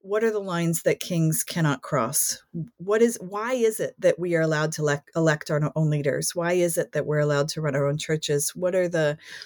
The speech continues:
both theological and philosophical and, and also political basis for our government, for our liberties?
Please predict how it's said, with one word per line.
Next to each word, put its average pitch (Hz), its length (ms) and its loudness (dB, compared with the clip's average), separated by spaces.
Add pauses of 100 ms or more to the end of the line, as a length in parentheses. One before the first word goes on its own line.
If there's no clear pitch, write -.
(140)
both 170 320 0 (100)
theological 165 640 2
and 147 180 0
philosophical 143 1160 0
and, 139 400 0
and 156 120 2
also 156 280 0
political 156 560 0
basis 165 680 0 (560)
for 156 580 0 (200)
our 151 200 2
government, 156 480 0
for 156 220 0
our 143 140 6
liberties? 143 760 0